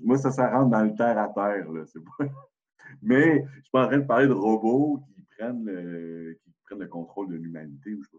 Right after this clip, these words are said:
pas, je ne sais trop quoi. Mais on est dans le domaine philosophique, le sens de notre existence, le questionnement existentiel, peu importe.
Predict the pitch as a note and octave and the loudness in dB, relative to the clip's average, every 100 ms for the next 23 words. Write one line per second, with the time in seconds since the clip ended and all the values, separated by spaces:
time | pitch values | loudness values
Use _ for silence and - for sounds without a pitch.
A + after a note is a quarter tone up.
0 | _ C#2 D#2 C#2+ C#2+ C#2+ C#2+ C#2 _ D#2 | _ -18 -16 -16 -18 -20 -20 _ _ -18
1 | C#2+ - G2+ D#3 - _ _ _ F#2+ B2 | -18 -10 -8 -8 -10 _ _ _ -2 0
2 | G#2+ G2 A#2+ G#2 F2+ F#2 F2+ G#2 A2+ C#3 | 2 2 0 0 0 0 0 0 4 4
3 | C3+ - - A2 G#2+ A2 - G2+ C#3 C#3 | 2 0 -6 -2 -2 -4 -6 -8 -8 -12
4 | _ C#2 C2+ - E2+ F#2+ G2 - _ _ | _ -20 -20 -10 -6 -6 -8 -14 _ _
5 | D#2+ E2 - D2 C#2 _ _ F2 G2+ G#2+ | -10 -10 -14 -20 _ _ _ -14 -12 -14
6 | D#2 D2+ _ _ _ E2 D#2+ D2+ _ _ | -18 -20 _ _ _ -20 -20 -20 _ _
7 | C#3 - D2 - C#3+ F#3 | -20 -20 -20 -8 -6 -6